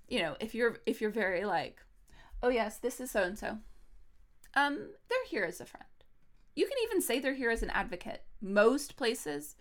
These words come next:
confirm this in your state before you do this, you don't have to have any qualifications to be an advocate. So you can call them an advocate. It doesn't mean anything. There are qualifications that you can get to be a good advocate,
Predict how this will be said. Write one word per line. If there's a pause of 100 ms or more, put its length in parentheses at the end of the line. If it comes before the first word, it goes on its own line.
(360)
confirm
this
in
your
state
before
you
do
this, (800)
you
don't
have
to (100)
have (100)
any
qualifications
to
be
an
advocate. (300)
So
you
can
call
them
an
advocate. (100)
It (680)
doesn't
mean
anything. (500)
There
are
qualifications (800)
that
you
can
get
to
be
a
good
advocate,